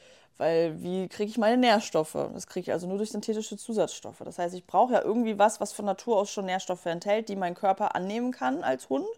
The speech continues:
Und da sind wir einfach bei Fleisch. So, und, ähm, Hunde besitzen, ähm, keine pflanzlichen Enzyme,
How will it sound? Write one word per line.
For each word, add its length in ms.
Und 220
da 80
sind 160
wir 60
einfach 220
bei 120
Fleisch. 440
So, 300
und, 480
ähm, 380
Hunde 180
besitzen, 580
ähm, 200
keine 240
pflanzlichen 520
Enzyme, 480